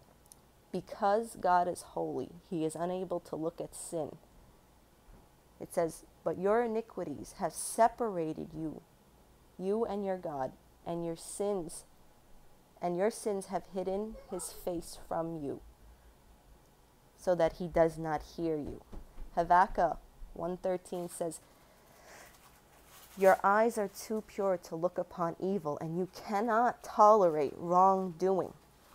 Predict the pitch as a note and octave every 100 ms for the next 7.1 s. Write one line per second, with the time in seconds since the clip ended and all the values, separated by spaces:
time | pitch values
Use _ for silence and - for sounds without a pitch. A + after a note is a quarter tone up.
0 | - - F#3+ G#3 F#3+ F3 E3 D#3+ F3 -
1 | D#3 G2 - - - - - - - -
2 | G3 G#3+ G#3 G3+ F#3+ F#3 - - - -
3 | - D3 D#3 E3+ D#3 - E3+ F3 - E3
4 | F3 D#3+ E3+ C#3+ - - D3+ D3+ - -
5 | D#3+ D#3+ - E3 D#3 D#3 C#3 E3+ D#3 F3
6 | F#3 - F3 E3+ E3 E3+ F3 F#3 E3+ -
7 | D#3